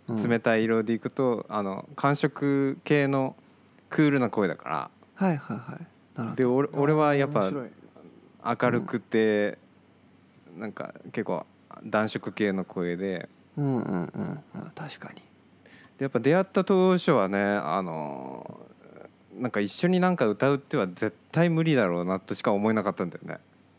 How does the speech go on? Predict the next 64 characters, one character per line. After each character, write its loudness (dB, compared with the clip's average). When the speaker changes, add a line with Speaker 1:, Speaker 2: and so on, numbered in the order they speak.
Speaker 1:
あ -4
ー。 -2
Speaker 3:
え 0
ー。 -2
Speaker 1:
は 0
い -4
は -4
い -6
は -4
い -6
は -4
い -8
は -2
い -6
は -4
い。 -6
Speaker 2:
う -8
ん。 -16
こ-、 -12
声 2
の -2
キ -2
ャ 2
ラ 0
ク -18
タ 0
ー -2
が 2
違 0
い -4
す -12
ぎ -12
て。 -14
Speaker 1:
は -4
い -4
は -8
い -10
は -10
い -12
は -14
い -12
は -18
い。 -14
Speaker 2:
も -6
う、 -8
健 -2
太 0
郎 4
は 2
下 0
か 2
ら 2
下 -2
か 0
ら 2
出 0
す -12
タ -2
イ -4
プ -12
で、 -6
で、 -2
俺 0
は 2